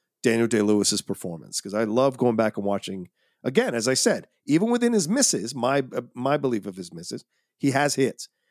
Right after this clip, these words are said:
That scene with Daniel Day-Lewis talking to Leonardo DiCaprio when he wakes up, and Di-, and DiCaprio's scared that he knows who he is when he doesn't,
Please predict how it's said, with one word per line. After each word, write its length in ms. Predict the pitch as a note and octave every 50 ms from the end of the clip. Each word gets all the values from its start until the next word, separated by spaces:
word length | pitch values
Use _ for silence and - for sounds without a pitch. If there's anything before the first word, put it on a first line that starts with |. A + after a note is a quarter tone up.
| _ _ _
That 220 | - C#3 F3+ A#3 -
scene 240 | - - G#3+ G3 F3+
with 120 | E3 E3
Daniel 300 | A#2 D3 D#3 E3+ E3 D#3+
Day-Lewis 540 | C#3+ D3 D3 D3 C3 B2+ A#2+ A2 G#2 - -
talking 460 | - - - C#3 C#3 C#3 - E3+ D3+ -
to 80 | C#3
Leonardo 400 | B2 A#2+ C3 C3 C3 A#2+ A#2 A#2
DiCaprio 340 | - B2 A2+ A#2 G#2+ G#2+ G2
when 140 | F#2 F#2+ G2+
he 60 | G2
wakes 400 | G2 F#2+ G#2+ A#2+ C3 - - - D3
up, 280 | G#2 - F#2 - _ - _ _ _ _ _ _ _ _ -
and 140 | A#2+ G2+ G2
Di-, 180 | B2 B2+ -
and 140 | A#2 A2+ G#2
DiCaprio's 480 | A2+ - C#3+ C3 B2+ C3+ B2 G#2+ F#2+ -
scared 300 | - - B2+ B2 B2 A2+
that 100 | G#2+ F#2+
he 80 | A2
knows 320 | G#2+ G#2+ A#2 A#2+ A#2 A2+ -
who 100 | B2 G#2+
he 140 | G#2 A#2
is 380 | C#3 B2+ F#2+ F#2 F#2 F#2 G#2 A2
when 120 | G#2 G#2
he 80 | F#2+ F#2
doesn't, 460 | F#2 D#3 F3+ D3 F#2 F2 F#2 F#2 F#2